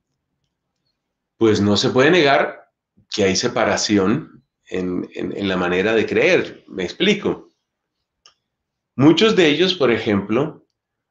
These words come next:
no admiten los sacramentos que nosotros admitimos. La verdad es que ningún grupo protestante admite los siete sacramentos.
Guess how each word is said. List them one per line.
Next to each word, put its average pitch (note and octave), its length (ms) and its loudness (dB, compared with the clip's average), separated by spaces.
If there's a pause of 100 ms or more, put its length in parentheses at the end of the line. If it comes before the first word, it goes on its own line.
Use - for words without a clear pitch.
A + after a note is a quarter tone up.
(300)
no A2+ 300 4
admiten E3 880 0 (240)
los G#2 300 0
sacramentos G2+ 800 -2
que - 140 -8
nosotros F#2 640 -4
admitimos. E2+ 960 -4 (760)
La A2+ 100 2
verdad A#2 280 4
es F3+ 100 0
que G#3 120 0
ningún C#3+ 320 4
grupo C#3+ 380 2
protestante A#2 640 -2
admite G#2+ 340 0
los F#2 160 -2
siete F#2+ 280 -4
sacramentos. G2 1000 -4